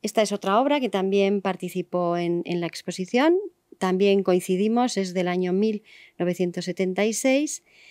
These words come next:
Y en la producción artística de Amestoy encontramos a menudo obras que presentan importantes redes de craquelados de contracción temprana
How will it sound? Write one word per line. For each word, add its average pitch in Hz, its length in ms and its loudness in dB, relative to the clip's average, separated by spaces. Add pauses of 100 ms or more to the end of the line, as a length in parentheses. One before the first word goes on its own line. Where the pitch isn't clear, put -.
(680)
Y 220 500 2
en 220 140 4
la 220 120 2
producción 233 480 2
artística 240 640 0
de 202 80 2
Amestoy 214 600 0 (440)
encontramos 220 640 2
a 277 40 2
menudo 233 640 0
obras 214 600 -2
que 196 140 -4
presentan 214 500 0
importantes 202 600 2
redes 196 360 0
de 170 120 -2
craquelados 175 600 -4
de 175 100 -4
contracción 175 600 -4
temprana 170 640 0